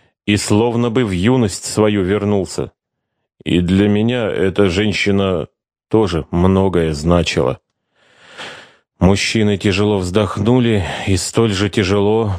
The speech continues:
по-мужски помолчали. "Вот такой сугубо мужской разговор у нас с тобой получился, комбат. Извини и за этот звонок, и за эту весть".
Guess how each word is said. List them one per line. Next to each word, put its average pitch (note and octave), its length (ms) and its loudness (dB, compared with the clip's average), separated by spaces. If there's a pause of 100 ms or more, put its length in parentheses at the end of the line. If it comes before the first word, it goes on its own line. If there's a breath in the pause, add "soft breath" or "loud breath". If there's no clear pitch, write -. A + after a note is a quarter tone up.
по-мужски F#2+ 640 0
помолчали. F2+ 800 0 (840)
"Вот A2 380 0
такой B2 560 -2 (120)
сугубо A#2 560 0
мужской B2 460 -2
разговор A#2 580 0
у A2+ 60 0
нас G#2+ 240 -2
с - 60 -10
тобой G#2+ 280 2
получился, G2 720 0
комбат. F#2+ 640 0 (880 loud breath)
Извини C3+ 640 0
и A#2+ 60 0
за G#2+ 160 -2
этот A#2+ 340 -2
звонок, A#2 600 0 (340 loud breath)
и - 160 0
за A2+ 160 0
эту A2 300 0
весть". G2 540 -4